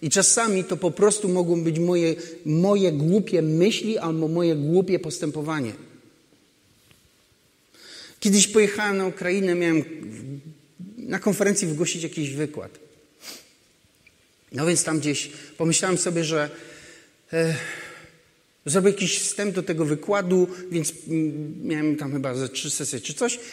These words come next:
i na pierwszej zrobiłem taki wstęp. Między innymi zacytowałem ten fragment, że czasami to głupota nas prowadzi na manowce, a wiecie, jaki jest drugi, e, część tego fragmentu?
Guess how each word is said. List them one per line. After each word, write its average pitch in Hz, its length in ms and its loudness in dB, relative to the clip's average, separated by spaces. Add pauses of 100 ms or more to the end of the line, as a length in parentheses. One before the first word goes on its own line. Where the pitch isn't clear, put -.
(120)
i 180 80 0
na 165 140 2
pierwszej 175 340 -2
zrobiłem 156 340 0
taki 156 200 -4
wstęp. 214 300 -4
Między 220 260 4
innymi 208 260 4
zacytowałem 180 560 -2
ten 165 160 -2
fragment, 101 500 -10 (880)
że 143 140 -2
czasami 262 500 2
to 214 100 -4
głupota 220 420 -2
nas 139 180 -2
prowadzi 139 400 -4
na 127 140 -2
manowce, 131 440 -6 (200)
a 180 60 -2
wiecie, 202 180 -2
jaki 165 140 -4
jest 127 160 -2
drugi, 135 580 0 (520)
e, 127 40 -4
część 131 360 -6
tego 123 180 -4
fragmentu? 127 480 -4